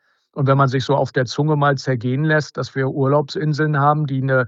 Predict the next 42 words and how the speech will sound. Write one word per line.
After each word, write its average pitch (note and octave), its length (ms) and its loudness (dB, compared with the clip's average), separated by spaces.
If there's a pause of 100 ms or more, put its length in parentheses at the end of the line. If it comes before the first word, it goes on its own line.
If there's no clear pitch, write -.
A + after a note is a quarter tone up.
durchschnittliche C3+ 640 0
Auslastungsrate C#3 1300 0
haben C3 360 2 (260)
von C3 440 2
knapp B2+ 280 -10
vierzig C3+ 480 0
Prozent, D3 720 -4
dann B2+ 180 -4
heißt C3+ 260 -2
das, B2 340 -8
sechzig - 500 -4
Prozent C3 400 -4
des B2+ 160 -4
Jahres B2+ 560 0
sind C3 260 0
die A#2+ 80 -6
Quartiere C3 560 0
dann B2+ 200 -2
leer, B2+ 420 4 (300)
aber C3 260 0
die C3+ 80 -2
Kosten C#3 400 0
laufen B2+ 340 2
weiter. B2 460 2 (320)
Und C3 200 0
das C#3 200 2
ist D#3 200 0
eben D3 200 0
halt C3+ 160 4
immer C#3+ 200 2
die B2+ 140 -2
Herausforderung. B2+ 640 0
Deswegen C3 320 -4
investieren B2+ 540 -2
wir A#2+ 100 -2
viel D#3+ 400 0
in C#3 120 0
saisonverlängernde B2+ 880 -2
Maßnahmen, C3 640 2
das C3 200 2
aber B2 240 0
schon B2 300 -4